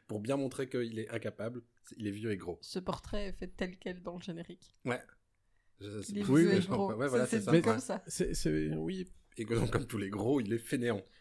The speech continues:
Speaker 3: Le, le,
Speaker 1: Ouais.
Speaker 3: le, l'alias Megamindy, euh, Mieke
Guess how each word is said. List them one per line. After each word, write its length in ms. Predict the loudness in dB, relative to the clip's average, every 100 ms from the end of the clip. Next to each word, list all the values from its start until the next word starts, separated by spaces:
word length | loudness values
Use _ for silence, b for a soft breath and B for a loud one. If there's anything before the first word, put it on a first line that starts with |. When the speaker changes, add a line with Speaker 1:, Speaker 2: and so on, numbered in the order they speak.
| b
Speaker 3:
Le, 180 | 0 0
le, 160 | -4 -8
Speaker 1:
Ouais. 80 | -8 -16 -18 -8
Speaker 3:
le, 580 | -6 -4 -4 -4 -4
l'alias 480 | -2 0 0 0 0 0
Megamindy, 760 | 0 2 0 -4 -6 -6 -4
euh, 300 | -4 -2 0
Mieke 280 | -2 -4 0